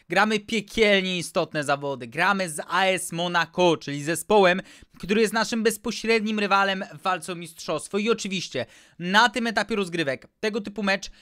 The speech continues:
nie prze-, e, nie znaczy nic, e, w sensie, e, to jeszcze pięćset razy może się obrócić w jedną lub w drugą stronę. Jednak z drugiej strony,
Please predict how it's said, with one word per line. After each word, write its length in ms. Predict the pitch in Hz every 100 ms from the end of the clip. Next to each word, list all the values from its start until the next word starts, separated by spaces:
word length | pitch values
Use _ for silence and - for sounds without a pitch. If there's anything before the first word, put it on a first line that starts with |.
| _
nie 360 | 160 180 214 240 -
prze-, 520 | - 220 214 214 165
e, 200 | 160 175
nie 140 | 226
znaczy 300 | 214 247 240
nic, 380 | 226 165 - -
e, 160 | 151 160
w 60 |
sensie, 640 | - 196 180 - 196 185 180 - _
e, 300 | 156 175 180
to 140 | -
jeszcze 240 | 208 202 214
pięćset 440 | - 226 220 220
razy 240 | 208 202 202
może 200 | 202 190
się 120 | 208
obrócić 360 | 180 190 185
w 40 | 170
jedną 280 | 196 190 185
lub 140 | 165
w 60 | 160
drugą 280 | 175 180
stronę. 400 | 165 - 175 156
Jednak 560 | 147 147 233 160 131 117
z 80 | 143
drugiej 280 | 160 220 220
strony, 460 | - 208 196 202